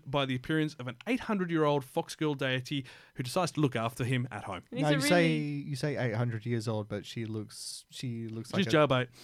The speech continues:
Speaker 1: <laughs>
Speaker 2: Well,
Speaker 3: She's
Speaker 2: she,
Speaker 3: tiny.
Speaker 1: No,
Speaker 2: he's,
Speaker 1: but
Speaker 2: he's so, such a nice guy.
Speaker 1: Yeah.
Speaker 2: And he's just, like, not making great choices because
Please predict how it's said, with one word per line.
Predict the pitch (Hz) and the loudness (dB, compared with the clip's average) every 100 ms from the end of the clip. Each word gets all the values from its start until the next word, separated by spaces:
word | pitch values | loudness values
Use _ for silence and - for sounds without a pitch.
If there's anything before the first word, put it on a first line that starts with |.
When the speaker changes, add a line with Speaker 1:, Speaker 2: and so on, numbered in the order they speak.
| - - 156 | -16 -8 2
Speaker 1:
<laughs> | - - 214 - - 220 247 214 220 277 269 - - 311 | 4 4 2 2 2 2 2 2 0 -4 -4 -4 0 6
Speaker 2:
Well, | 359 285 | 8 8
Speaker 3:
She's | 143 | 6
Speaker 2:
she, | |
Speaker 3:
tiny. | 151 - | 8 8
Speaker 1:
No, | 330 339 | 8 8
Speaker 2:
he's, | 320 285 | 6 4
Speaker 1:
but | 262 294 | 0 2
Speaker 2:
he's | 311 302 | 2 0
so, | - - 262 247 247 254 254 254 | -2 0 4 4 4 0 -2 -6
such | - 262 240 247 | -6 -6 -2 -2
a | |
nice | 226 202 202 - | 0 -2 -4 -4
guy. | 175 139 104 92 - | -2 -2 -2 -6 -2
Speaker 1:
Yeah. | 123 107 107 - | 0 0 -4 -8
Speaker 2:
And | - 226 226 | -4 -2 -2
he's | 226 240 240 214 | -2 -2 -4 -8
just, | - 233 - - | -10 -8 -8 -6
like, | 233 233 233 - | -2 0 -2 -4
not | 262 277 226 | -4 -4 0
making | 220 214 220 208 | 0 0 -6 -6
great | 208 208 - | -4 -4 -6
choices | - 185 190 - 185 185 | -8 -6 -6 -8 -14 -12
because | 180 180 175 175 - | -12 -8 -10 -10 -16